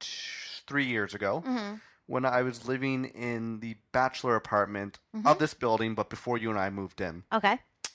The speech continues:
Speaker 1: So my bachelor, my bedroom, my bed faced a wall, which, uh, the wall leaked over to my neighbor's side. And I
Speaker 2: Mm-hmm.
Speaker 1: believe where my bed was,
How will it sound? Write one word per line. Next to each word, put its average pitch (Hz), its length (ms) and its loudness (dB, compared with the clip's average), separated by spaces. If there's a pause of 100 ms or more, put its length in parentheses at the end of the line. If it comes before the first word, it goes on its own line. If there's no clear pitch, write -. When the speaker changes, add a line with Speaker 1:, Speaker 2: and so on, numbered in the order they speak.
(140)
Speaker 1:
So 123 220 4
my 143 160 6
bachelor, 113 720 4 (440)
my 123 260 2 (220)
bedroom, 107 760 0
my 113 160 2
bed 104 500 2 (220)
faced 110 380 -2
a 120 60 2
wall, 98 340 2
which, - 440 -6
uh, 98 500 4 (300)
the 117 60 -4
wall 107 540 4 (380)
leaked 123 280 -6
over 110 220 2
to - 180 -8
my 104 120 0
neighbor's 104 380 -2
side. 87 360 0 (380)
And 110 100 -2
I 117 40 4
Speaker 2:
Mm-hmm. 117 100 2
Speaker 1:
believe 120 320 0 (320)
where 120 120 -2
my 120 220 4
bed 113 340 0
was, 98 480 -2